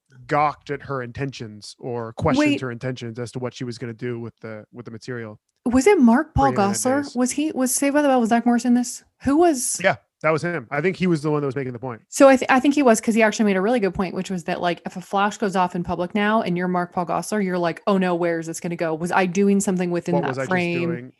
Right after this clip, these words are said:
Speaker 1: Yeah, yeah, yeah.
Speaker 2: And it was a different time. It was a very different time because nobody was like, "Oh, this is gonna end up on Twitter. All these
Speaker 1: Mm-hmm.
Speaker 2: people who were super famous and super rich were like,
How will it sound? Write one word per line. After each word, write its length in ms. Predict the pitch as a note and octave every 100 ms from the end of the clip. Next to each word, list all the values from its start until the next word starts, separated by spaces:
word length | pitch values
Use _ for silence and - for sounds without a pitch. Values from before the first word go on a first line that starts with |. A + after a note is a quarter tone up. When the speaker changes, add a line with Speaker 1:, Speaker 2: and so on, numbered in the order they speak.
| -
Speaker 1:
Yeah, 200 | B2+ A2+
yeah, 100 | A2+
yeah. 160 | A2 - -
Speaker 2:
And 220 | A#3 A3
it 120 | G#3 F#3+
was 340 | G3+ F#3+ F#3
a 80 | G#3
different 440 | F3 E3 F3+ -
time. 440 | - F3 A3+ - -
It 60 |
was 160 | G3 E3+
a 60 | E3
very 500 | C#3+ D#3 E3+ F#3 E3+
different 280 | - B2 -
time 280 | - - -
because 420 | G3 G3 F3 -
nobody 320 | F#3 F3 F3+
was 140 | F3 F3+
like, 160 | F#3 -
"Oh, 140 | A#3
this 180 | E3+ -
is 80 | E3+
gonna 160 | F#3
end 140 | F3+ F3
up 80 | E3+
on 140 | D#3+
Twitter. 480 | - D#4+ A3 F3 F#3 - _ _
All 120 | G#3
these 160 | G#3+ G#3+
Speaker 1:
Mm-hmm. 40 |
Speaker 2:
people 200 | A3+ G3+
who 100 | G3
were 100 | F3
super 320 | F3 A3 G3 F3
famous 640 | A3+ A3 F#3+ F3+ - -
and 160 | F#3+ F3
super 260 | G#3+ G3+ D#3+
rich 400 | F#3+ G3 E3 -
were 140 | F#3
like, 380 | F3 E3 - -